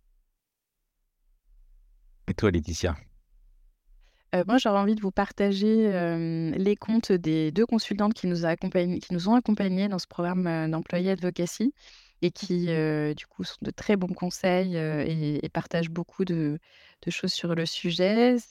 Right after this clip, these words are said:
Speaker 2: Ce sont, euh, Stéphanie Saint-Olive et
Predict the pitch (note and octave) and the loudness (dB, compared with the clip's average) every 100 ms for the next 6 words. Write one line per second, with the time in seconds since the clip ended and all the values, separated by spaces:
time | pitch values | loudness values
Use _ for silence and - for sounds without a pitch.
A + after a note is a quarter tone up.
0 | _ _ F#3 - - F3+ F3 D#3+ D#3+ - | _ _ -6 -4 -2 -2 0 -2 -2 -4
1 | A#3 A3+ A3 A3 - F#3+ F#3 E3+ A#3 B3 | 2 4 4 2 0 -2 -2 0 2 0
2 | C#3 _ _ - - _ _ _ G3 A3 | -4 _ _ -20 -20 _ _ _ 4 4